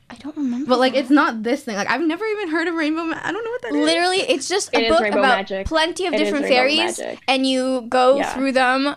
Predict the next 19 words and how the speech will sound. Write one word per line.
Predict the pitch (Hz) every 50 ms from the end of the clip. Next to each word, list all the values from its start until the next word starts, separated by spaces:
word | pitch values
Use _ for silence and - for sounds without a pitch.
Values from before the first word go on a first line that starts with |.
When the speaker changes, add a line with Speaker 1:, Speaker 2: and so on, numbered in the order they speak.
| - -
Speaker 1:
uh, | 220 - - - - - - - - _ _ _ _ - _ -
with | 254 277 277 277
them, | - 254 214 214 220 233 254 - - _ 277
through | 302 381 277 294 294
their | 285 285 392
Speaker 3:
<laughs> | - -
Speaker 1:
stories. | - 285 285 302 330 359 427 508 - 523 - 1047 1047 1047 1017 960 906 807 698 - - -
<laughs> | _ _ _ -
Speaker 3:
Yeah. | 247 240 214 196 190 208 226 - - - - - - - - - -
I | - 233 240 240 233 233
lo-, | 233 233 226 233 226 220 - - - -
I | - 226 233 247 254 262 254 233
loved | 226 220 214 220 226 226 226 233 233 233 233 208 208
Speaker 1:
It | 302 302
was | 277 294 330 302
Speaker 3:
that | - - - 220 -
Speaker 1:
so | 349 311 294 277
good. | 269 285 269
Speaker 3:
series. | 262 254 226 214 214 208 208 196 220